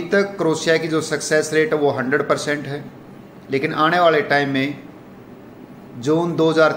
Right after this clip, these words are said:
तेईस तक जब ये Schengen में शामिल हो जाएगा तो तब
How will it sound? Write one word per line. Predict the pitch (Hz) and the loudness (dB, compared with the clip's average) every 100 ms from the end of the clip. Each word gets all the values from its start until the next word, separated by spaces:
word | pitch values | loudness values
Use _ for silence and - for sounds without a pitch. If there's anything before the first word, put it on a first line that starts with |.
| - | 0
तेईस | 156 160 - | 0 0 -2
तक | 131 - - - - - - - - - - - - - - - - - - 135 | -4 -4 -10 -18 -20 -20 -20 -20 -20 -20 -20 -20 -20 -20 -20 -20 -20 -20 -14 -2
जब | 156 | 0
ये | 160 | 2
Schengen | 151 160 180 185 | 0 -2 0 0
में | 160 151 | 0 0
शामिल | 151 147 156 | 0 0 2
हो | 151 | 2
जाएगा | 143 139 143 | 4 4 2
तो | 143 151 - | 2 -2 2
तब | 165 165 160 | 2 2 -4